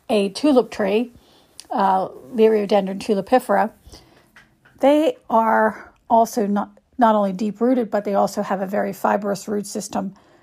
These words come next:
that allows for, uh, the soil to be, uh, inhabited by other plants,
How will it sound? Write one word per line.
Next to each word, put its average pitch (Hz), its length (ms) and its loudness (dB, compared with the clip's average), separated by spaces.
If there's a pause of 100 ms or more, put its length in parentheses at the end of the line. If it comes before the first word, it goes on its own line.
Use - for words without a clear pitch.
(120)
that 208 240 2
allows 208 880 0
for, 202 720 2 (680)
uh, 190 240 2
the 202 100 -2
soil 214 480 2
to 196 540 -4 (1080)
be, 208 500 -2 (880)
uh, - 340 0
inhabited 220 640 0
by - 220 -2
other 196 440 0 (360)
plants, - 720 -4